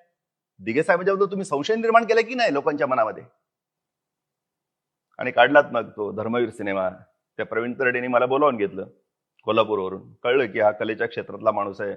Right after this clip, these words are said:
दिघे साहेबांच्या अत्यंत जवळचा आहे. पंचावन्न दिवस पान हलत नव्हतं किंवा तुमचं माझ्याशिवाय, मग या दुसऱ्या सिनेमासाठी मला का नाही बोलवलं तुम्ही? दिघे साहेबांच्या प्रेमावरती तुम्ही सिनेमा करताय ना? प्रसाद ओकना शिकवायला मीच होतो, प्रवीण तरडेंशी लेखनाला मदत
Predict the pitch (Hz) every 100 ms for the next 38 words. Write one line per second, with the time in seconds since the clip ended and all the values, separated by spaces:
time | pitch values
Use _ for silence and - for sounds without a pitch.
0 | 113 101 110 104 113 107 - 117 117 107
1 | 107 98 101 92 - _ _ _ _ _
2 | _ _ _ _ _ _ _ _ _ _
3 | _ - 139 156 208 214 208 196 190 -
4 | 160 190 160 170 143 127 117 107 101 101
5 | 98 95 110 101 107 101 - 87 98 107
6 | 117 135 127 123 160 165 160 165 156 165
7 | 151 165 170 165 180 185 180 175 160 160
8 | 208 _ - 107 127 151 156 160 117 113
9 | 156 190 180 165 110 107 95 90 98 101
10 | 151 - _ _ _ _ _ _ _ _
11 | _ _ _ _ - 117 165 156 147 151
12 | 147 147 143 147 160 185 147 - 104 98
13 | 120 127 143 120 135 135 139 117 113 147
14 | 143 139 123